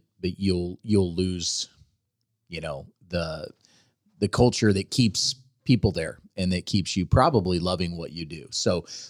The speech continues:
let's shift a little bit because, uh, we're coming to the final stretch of this lap. And so, um, I would just be curious, and, and certainly you can share more than one, but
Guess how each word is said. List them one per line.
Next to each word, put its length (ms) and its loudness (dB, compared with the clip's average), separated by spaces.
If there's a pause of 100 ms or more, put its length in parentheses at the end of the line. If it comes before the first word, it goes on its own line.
let's 200 4
shift 400 4
a 60 4
little 340 8
bit 420 2
because, 380 2
uh, 220 6 (680)
we're 140 10
coming 280 8
to 80 8
the 100 10
final 340 8
stretch 340 4
of 80 2
this 200 2
lap. 460 -2 (200)
And 180 -2
so, 460 4 (340)
um, 300 4
I 180 4
would 160 8
just 220 4
be 120 4
curious, 540 2
and, 280 0
and 340 0
certainly 420 4
you 60 4
can 140 0
share 200 2
more 160 6
than 160 2
one, 300 4
but 220 4